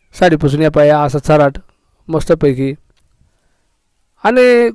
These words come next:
कोणतीही गोष्ट शिकताना मित्रांनो सुरुवातीला चुकतेच, शिकता शिकता येतात बरोबर. तशी मला चराट आता चांगलीच वळता येतात मित्रांनो. तर मित्रांनो अशा प्रकारे सकाळ उठल्यापासून तर मग आंघोळ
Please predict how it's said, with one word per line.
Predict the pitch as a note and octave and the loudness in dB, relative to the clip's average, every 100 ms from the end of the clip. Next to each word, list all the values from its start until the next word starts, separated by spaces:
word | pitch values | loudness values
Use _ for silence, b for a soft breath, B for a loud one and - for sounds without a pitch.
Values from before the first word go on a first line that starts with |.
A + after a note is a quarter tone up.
| - | 0
कोणतीही | C#4+ C#4 C#4+ | 0 2 2
गोष्ट | C#4+ C4+ | 4 2
शिकताना | B3+ D4 C#4 G#3 | 0 0 0 0
मित्रांनो | E3 E3 D#3 | 0 0 0
सुरुवातीला | D3+ A3+ E3 | 2 2 2
चुकतेच, | D#3 C4 B3+ G#3 F3 E3+ - _ _ _ _ _ _ _ _ _ _ - _ _ _ _ - | 0 0 2 4 2 0 -14 _ _ _ _ _ _ _ _ _ _ -20 _ _ _ _ -14
शिकता | - C#4 A#3+ | -6 -2 0
शिकता | F#3 G#3 F#3 F3 F3+ _ _ _ _ _ _ _ _ _ _ _ _ _ _ | 0 -2 2 0 0 _ _ _ _ _ _ _ _ _ _ _ _ _ _
येतात | A3 C4 A3+ | 0 2 0
बरोबर. | F#3 F3 D#3 D#3 D3+ - _ _ _ _ _ _ _ _ _ _ _ _ _ | 2 2 4 2 0 -8 _ _ _ _ _ _ _ _ _ _ _ _ _
तशी | B3 C4+ | 0 2
मला | D4 B3+ | 4 4
चराट | F3+ G#3+ A#3 | 4 2 4
आता | G3 G3+ | 2 2
चांगलीच | A3+ C4+ C#4 | 0 0 2
वळता | A#3 F3+ | 2 4
येतात | G3 | 2
मित्रांनो. | F#3+ D#3+ D3 E3+ B3 _ _ _ _ _ _ _ _ _ - _ _ _ _ | 0 0 0 -2 -6 _ _ _ _ _ _ _ _ _ -20 _ _ _ _
तर | A#3 | -14
मित्रांनो | C4+ C#4 C4 | -12 -12 -10
अशा | B3+ C#4+ | -10 -10
प्रकारे | D4 B3 F#3 F#3+ G3 _ _ _ - | -10 -10 -14 -16 -18 _ _ _ -14
सकाळ | D4 C4+ | -10 -10
उठल्यापासून | A#3 B3+ B3 A3+ A#3+ A3+ _ _ _ _ - | -10 -12 -12 -14 -16 -18 _ _ _ _ -16
तर | |
मग | A#3+ A#3+ | -14 -12
आंघोळ | G#3 A#3 A#3 A#3 | -12 -12 -10 -10